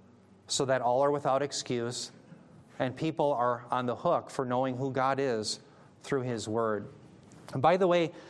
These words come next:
this brings up another issue, and that is, what kind of inability do we have as human beings? And one thing that Bob and I have, uh, hit on a time or two is that the inability that we have as sinners before we come to faith in Christ, before regeneration,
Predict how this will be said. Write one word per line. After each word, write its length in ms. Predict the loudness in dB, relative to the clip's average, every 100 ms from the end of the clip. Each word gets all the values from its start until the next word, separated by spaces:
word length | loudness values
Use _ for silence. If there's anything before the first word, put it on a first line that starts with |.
| -4
this 140 | -4 2
brings 240 | 0 2
up 120 | 2
another 320 | 4 4 2 2
issue, 540 | 0 0 0 0 0 -4 -8 -10 -12 -6
and 120 | 0
that 240 | 2 2 2
is, 220 | 0 2
what 200 | 0 0
kind 180 | 0 0
of 100 | 0
inability 760 | -2 0 2 0 0 0 0
do 160 | 0 -2
we 160 | 0 -2
have 340 | 0 0 0
as 140 | -2
human 360 | -2 -2 -2 -2
beings? 540 | -2 -2 -4 -8 -14 -18 -20 -20 -20 -20 -20 -20 -4
And 120 | 0
one 140 | 2 2
thing 180 | 2
that 160 | 2 2
Bob 260 | 4 4 4
and 100 | 2
I 140 | 2
have, 280 | 2 0 -6 -20 -20 -2
uh, 220 | 2 2 0
hit 260 | -4 0
on 220 | 2 2
a 100 | 0
time 320 | -2 0 0 0
or 60 |
two 380 | -2 -4 -2 -4 -10 -20 -20 -20 -20 -20 -20 -8
is 200 | -4 0
that 120 | -2 -2
the 120 | -2
inability 560 | 0 0 2 4 4 2
that 160 | 2
we 80 | 0
have 300 | 2 2 2
as 100 | 0
sinners 540 | -2 0 0 0 0
before 320 | -2 -2 0 0
we 100 | 0
come 220 | 0 0
to 60 |
faith 280 | -2 -2 -2
in 100 | -4
Christ, 380 | 0 0 0 -2
before 260 | -2 0 2
regeneration, 920 | 0 0 0 0 0 0 -2 -2